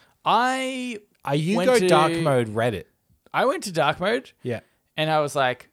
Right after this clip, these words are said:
Speaker 1: "Why the f-, is anyone using light mode?"
Speaker 2: I stick it whatever the default is.
Speaker 1: I
Speaker 2: You know
Speaker 1: know.
Speaker 2: this about me with most
Speaker 1: Yeah,
Speaker 2: things.
Speaker 1: you
Speaker 2: What does it
Speaker 1: do
Speaker 2: come
Speaker 1: like the
Speaker 2: with?
Speaker 1: default.
Speaker 2: That's the one.
Speaker 1: I know,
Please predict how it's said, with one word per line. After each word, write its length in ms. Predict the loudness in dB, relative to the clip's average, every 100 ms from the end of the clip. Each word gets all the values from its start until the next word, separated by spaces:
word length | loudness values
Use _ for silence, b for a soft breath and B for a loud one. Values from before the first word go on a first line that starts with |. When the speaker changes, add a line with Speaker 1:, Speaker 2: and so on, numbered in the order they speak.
| _ -10
Speaker 1:
"Why 180 | -8
the 60 | -8
f-, 320 | -10 -18 -20 _
is 220 | -14 -12 -14
anyone 380 | -8 -4 -4 -6
using 340 | -6 -6 -8
light 260 | -8 -10 -10
mode?" 280 | -16 -18 -20 _ _ _ _ -6
Speaker 2:
I 320 | -2 0 -2
stick 360 | -4 -2 0 0
it 160 | -4
whatever 340 | -2 0 0 -4
the 120 | -8
default 380 | -6 -6 -6 -10
is. 280 | -16 -20 b b -6
Speaker 1:
I 140 | 0
Speaker 2:
You 60 | 6
know 140 | 8
Speaker 1:
know. 60 | 8
Speaker 2:
this 120 | 6
about 300 | 4 4 4
me 80 | -2
with 180 | -4 -2
most 300 | 0 0 4
Speaker 1:
Yeah, 340 | 6 6 6
Speaker 2:
things. 140 | 2 -2
Speaker 1:
you 120 | 4
Speaker 2:
What 60 | 6
does 80 | 6
it 20 |
Speaker 1:
do 40 | 6
Speaker 2:
come 180 | 6
Speaker 1:
like 120 | 8 6
the 60 |
Speaker 2:
with? 60 | 4
Speaker 1:
default. 360 | 0 0 0 2
Speaker 2:
That's 240 | 0 0
the 100 | 0
one. 360 | 0 -2 -10 0
Speaker 1:
I 120 | 4
know, 440 | 6 6 6 2